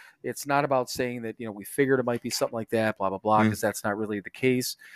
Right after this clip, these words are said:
Speaker 1: It's a
Speaker 2: Right.
Speaker 1: matter of, um, no bad examples, you know?
Speaker 2: Right. Oh, yeah, absolutely. And, and one fucking day at a time, man. What you did yesterday does not count for today.
Speaker 1: Right.
Speaker 2: Oh.
Speaker 1: And, you know,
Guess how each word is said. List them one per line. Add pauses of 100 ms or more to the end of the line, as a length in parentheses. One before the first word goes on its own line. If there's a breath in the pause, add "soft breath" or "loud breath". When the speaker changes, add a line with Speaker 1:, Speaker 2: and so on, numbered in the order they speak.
(340 loud breath)
Speaker 1:
It's
a
Speaker 2:
Right.
Speaker 1:
matter
of, (240)
um, (100)
no
bad
examples, (160)
you
know? (360)
Speaker 2:
Right.
Oh,
yeah,
absolutely. (260)
And, (340)
and (140)
one
fucking
day
at
a
time,
man. (120)
What
you
did
yesterday
does
not
count
for
today. (680 soft breath)
Speaker 1:
Right. (920 loud breath)
Speaker 2:
Oh.
Speaker 1:
And, (120)
you
know,